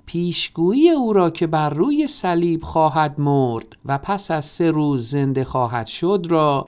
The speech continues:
انکار نمایید. در انجیل لوقا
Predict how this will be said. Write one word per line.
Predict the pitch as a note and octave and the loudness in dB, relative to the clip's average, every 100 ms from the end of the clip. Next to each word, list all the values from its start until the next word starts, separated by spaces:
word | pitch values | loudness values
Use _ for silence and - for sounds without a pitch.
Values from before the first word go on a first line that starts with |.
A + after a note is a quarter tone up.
| - | -2
انکار | C3 B2 - E3 D4+ | 0 0 0 2 4
نمایید. | C4 E3 C3 A2+ A2 G#2 E2 G#1+ - _ _ _ _ _ _ _ _ _ _ - | 4 4 2 2 0 -2 -4 -10 -18 _ _ _ _ _ _ _ _ _ _ -6
در | C3 C#3 | -2 0
انجیل | C3+ B2+ D#3+ | 0 -2 0
لوقا | D#3+ C#3 C3 A#2+ C#3 | 0 2 2 2 2